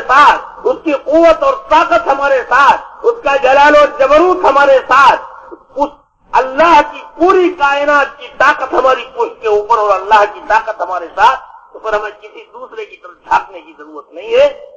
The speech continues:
ایمان میں اب اضافہ ہو رہا ہے، اللہ کے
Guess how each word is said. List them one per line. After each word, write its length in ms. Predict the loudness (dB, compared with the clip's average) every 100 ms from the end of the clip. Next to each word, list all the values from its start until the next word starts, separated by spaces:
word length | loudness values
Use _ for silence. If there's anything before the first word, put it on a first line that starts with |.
| -20
ایمان 520 | -10 -6 0 2 2 -2
میں 220 | -6 -4
اب 140 | -4 -4
اضافہ 420 | -2 0 0 2
ہو 220 | 2 4
رہا 360 | 4 4 6 4
ہے، 140 | 0 -6 -18 -12 -4
اللہ 400 | -2 2 2 2 2
کے 160 | -4